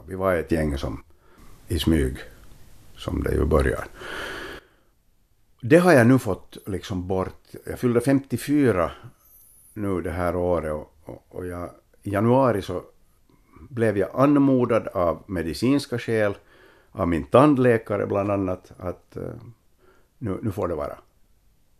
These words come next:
Att nu, nu skulle det nog vara bra. Och jag, jag bara beslöt att nu måste jag.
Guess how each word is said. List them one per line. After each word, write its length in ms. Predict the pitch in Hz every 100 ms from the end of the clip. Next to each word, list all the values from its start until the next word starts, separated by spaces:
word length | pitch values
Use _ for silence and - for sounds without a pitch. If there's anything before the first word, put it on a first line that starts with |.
| _ _ -
Att 80 |
nu, 140 | 98 92
nu 140 | 113
skulle 200 | 98 101 82
det 40 |
nog 160 | 76 69
vara 140 | -
bra. 140 | - 50
Och 180 | - 113
jag, 180 | 120
jag 80 | 131
bara 160 | 131 131
beslöt 380 | 117 - 95 87
att 80 |
nu 80 | 85
måste 320 | 80 65 -
jag. 60 | -